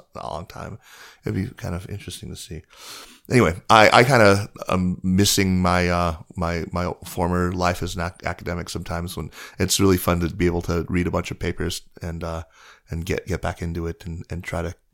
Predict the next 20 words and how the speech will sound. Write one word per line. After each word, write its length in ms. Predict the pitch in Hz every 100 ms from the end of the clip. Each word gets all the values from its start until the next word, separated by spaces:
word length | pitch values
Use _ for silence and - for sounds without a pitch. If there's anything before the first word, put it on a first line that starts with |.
| - -
ke-, 180 | -
keep 200 | - -
current 280 | - 85 85
on 120 | 82
it. 80 | 85 - - -
I've 80 | 269
got 160 | 285 254
one 160 | 208
more 160 | 190 135
question 460 | - 95 - 82 82
for 120 | 80
you, 200 | 80 76
which, 260 | - -
um, 240 | 85 82 85
I, 140 | 90 107 - - -
and 380 | 95 - 90 76
let's 160 | -
see 380 | - - - 107
how 120 | 92
you, 240 | 87 82